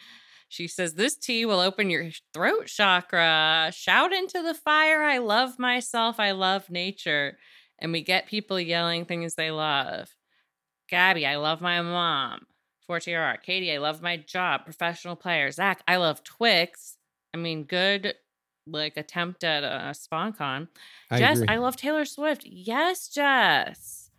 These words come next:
Speaker 1: "You basic bitch, this is too relatable."
Speaker 2: It was great.
Speaker 1: Great swan song moment for her.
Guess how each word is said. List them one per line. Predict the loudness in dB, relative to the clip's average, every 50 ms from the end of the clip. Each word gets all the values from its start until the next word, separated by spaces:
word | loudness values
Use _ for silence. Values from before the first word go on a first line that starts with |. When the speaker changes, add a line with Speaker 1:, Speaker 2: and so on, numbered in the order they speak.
| _ _ _ -20 -20 _ _ _ _ _ _ _ _
Speaker 1:
"You | -4 -2
basic | 0 2 2 2 0 0 -2 -4 -2 0 2
bitch, | 2 2 2 0 -2 -4
this | -2 -2 -2 -4
is | -6 -8
too | -8 -4 0 2 2 2 2
relatable." | 0 0 0 2 2 2 2 2 0 0 2 2 4 4 2 0 -2 -6 -10 -12 -14 _ _ _ _ _ _ _ _ _ _
Speaker 2:
It | -2 -2
was | -2 0
great. | 0 0 0 0 -2 -6 -14 -18 -18 -4
Speaker 1:
Great | 0 0 0 0 -2 -6
swan | -6 -4 -4 -4 -4 -6
song | -8 -8 -8 -8 -8 -8
moment | -10 -10 -10 -12 -12 -14 -16 -16 -16
for | -14 -14 -12
her. | -12 -14 -14 -16 -18